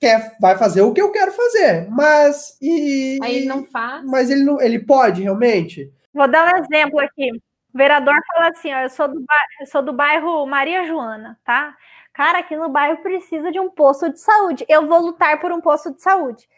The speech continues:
Speaker 3: O que que você vai achar? Que o vereador vai construir o posto de saúde. O vereador não tem um tostão pra construir posto de saúde. Quem constrói é o prefeito. E se você não for lá e, e, e bater lá todo, todo santo dia e fazer seu papel de fiscalizar e cobrar o prefeito,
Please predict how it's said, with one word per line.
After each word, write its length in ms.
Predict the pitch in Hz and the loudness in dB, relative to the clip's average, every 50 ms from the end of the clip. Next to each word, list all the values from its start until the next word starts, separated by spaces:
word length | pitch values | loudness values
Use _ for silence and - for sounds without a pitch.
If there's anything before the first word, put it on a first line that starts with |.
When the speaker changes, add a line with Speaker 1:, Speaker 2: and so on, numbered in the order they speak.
| _ _ _ _ | _ _ _ _
Speaker 3:
O 20 | _ | _
que 120 | - 453 | -6 -6
que 40 | 453 | -4
você 140 | - 508 466 | -2 -2 -2
vai 160 | 381 415 370 | 0 0 0
achar? 420 | 359 359 - - 359 269 220 220 - - _ _ _ _ _ _ | 0 -2 -2 -2 -2 -2 -2 -4 -8 -14 _ _ _ _ _ _
Que 120 | - 466 | 0 0
o 100 | 466 415 | 0 0
vereador 440 | 392 381 349 359 349 349 320 302 302 | 0 0 2 2 0 0 0 -2 -2
vai 120 | 339 349 349 | -2 -4 -4
construir 360 | 359 359 359 359 - 381 381 | -6 -8 -8 -8 -10 -10 -10
o 60 | 359 | -8
posto 280 | 359 370 339 349 349 - | -2 -2 -2 -2 0 0
de 60 | 415 | 0
saúde. 280 | 440 466 415 392 - 277 | 0 0 0 -2 -4 -4
O 40 | 262 | 0
vereador 320 | 311 349 349 359 339 359 | 2 2 4 4 2 2
não 60 | 392 392 | 0 0
tem 100 | 403 440 | -2 -6
um 60 | 453 - | -4 -2
tostão 400 | - 622 - - - 453 427 415 | -4 -4 -4 0 0 2 2 2
pra 120 | 403 415 415 | 0 -4 -6
construir 360 | 370 349 349 349 370 339 269 | -6 -6 -6 -4 -6 -8 -2
posto 220 | - 339 311 330 | 2 2 2 2
de 60 | 320 - | 2 0
saúde. 260 | 381 320 262 262 - | 0 0 0 -2 -6
Quem 160 | - 381 392 | -8 -10 -8
constrói 380 | 392 453 440 415 403 - 403 359 | -6 -6 -6 -6 -4 -2 0 0
é 20 | |
o 60 | 359 370 | 0 0
prefeito. 680 | 359 440 480 466 - 466 214 202 226 - - 226 _ _ _ _ _ _ _ _ _ - | -2 -4 -4 -2 -2 -2 -2 -2 -4 -6 -16 -20 _ _ _ _ _ _ _ _ _ -4
E 100 | 359 370 | -4 -2
se 160 | - 427 466 | 0 0 0
você 340 | 440 466 466 453 466 392 392 | 0 -2 -4 -2 0 0 0
não 120 | 392 403 | 0 -2
for 160 | 403 - 392 359 | -4 -2 -2 0
lá 220 | 339 330 320 311 | 0 0 -2 -2
e, 60 | 320 320 - - - _ _ _ _ - | -4 -6 -8 -12 -14 _ _ _ _ -6
e, 240 | 330 339 330 233 339 339 | -6 -6 -4 -4 -6 -4
e 100 | 302 302 | 0 0
bater 420 | 320 320 320 320 - 339 294 294 | 2 0 0 -2 -4 -4 -2 0
lá 160 | 285 269 262 | 0 0 0
todo, 500 | 262 - - - 539 622 508 480 427 339 - | -2 -2 -2 -2 0 0 0 0 0 0 -4
todo 180 | 440 466 466 - | -6 -6 -6 -6
santo 400 | - 480 440 415 403 427 415 311 | -6 -6 -4 -4 -2 -4 -4 -4
dia 320 | 294 302 285 262 233 226 - _ _ - | -4 -6 -6 -6 -6 -8 -8 _ _ -16
e 60 | 339 311 | -8 -4
fazer 260 | - - 349 320 359 | -2 0 0 0 -2
seu 160 | 349 359 415 | -4 -4 -2
papel 360 | 403 403 359 349 - 320 294 277 | 0 0 -2 0 0 -2 -2 -2
de 140 | 262 294 | -4 -6
fiscalizar 680 | 285 - - 403 466 - - 427 381 370 359 - 330 294 | -8 -6 -4 -4 -4 -2 -2 -2 0 0 0 0 0 0
e 60 | 285 | 0
cobrar 440 | - - - 370 349 240 247 277 277 | -2 -4 -2 -2 0 0 0 0 0
o 40 | 277 | 0
prefeito, 600 | 277 311 285 285 - 294 285 330 349 359 - 247 | -2 -4 -6 -6 -6 -6 -6 -6 -8 -10 -12 -16